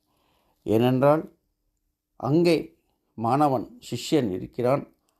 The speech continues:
அவன் முழுமையாக தன்னுடைய சக்தியை தர வேண்டும், வீரியத்தை தர வேண்டும். குரு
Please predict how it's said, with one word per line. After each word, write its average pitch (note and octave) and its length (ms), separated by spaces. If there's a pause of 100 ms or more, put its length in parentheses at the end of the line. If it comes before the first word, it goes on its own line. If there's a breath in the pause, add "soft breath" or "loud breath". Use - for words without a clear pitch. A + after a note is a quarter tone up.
(100)
அவன் C#3+ 360
முழுமையாக F3+ 1080
தன்னுடைய A#2 420
சக்தியை A#2 520
தர G#2+ 220
வேண்டும், G2 520 (160)
வீரியத்தை C3+ 520
தர F#2+ 240
வேண்டும். E2 500 (520)
குரு D3+ 680